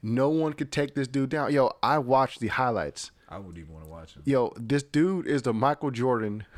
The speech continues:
Speaker 1: of female rugby.
Speaker 2: Female rugby.
Speaker 1: Yeah. So
Speaker 2: So what made, what made you think he quit though? Like, you
Speaker 1: Well, he, he found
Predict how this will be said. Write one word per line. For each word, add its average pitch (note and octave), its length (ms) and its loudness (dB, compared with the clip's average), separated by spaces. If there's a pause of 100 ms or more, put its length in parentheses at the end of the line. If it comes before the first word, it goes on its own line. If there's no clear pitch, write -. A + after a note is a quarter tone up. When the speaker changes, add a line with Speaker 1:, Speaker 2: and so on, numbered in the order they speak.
(800)
Speaker 1:
of A2+ 500 2 (1000)
female A#2+ 320 0
rugby. B2+ 320 -2
Speaker 2:
Female F#2+ 340 -10
rugby. F#2 420 -12 (280)
Speaker 1:
Yeah. C#3+ 280 -2 (520)
So F3+ 400 0
Speaker 2:
So D#3+ 120 -4
what G3+ 140 -2
made, G#3+ 260 -4 (100)
what C4 140 -4
made E4 160 -4
you A3+ 80 -8
think G#3 200 -8
he D#3+ 100 -8
quit A2+ 440 -6
though? D#2+ 180 -16
Like, D#2+ 320 -18 (400)
you - 120 -20
Speaker 1:
Well, - 320 0 (380)
he, G#3+ 420 -2 (100)
he G#3 540 -2
found C#3+ 540 -2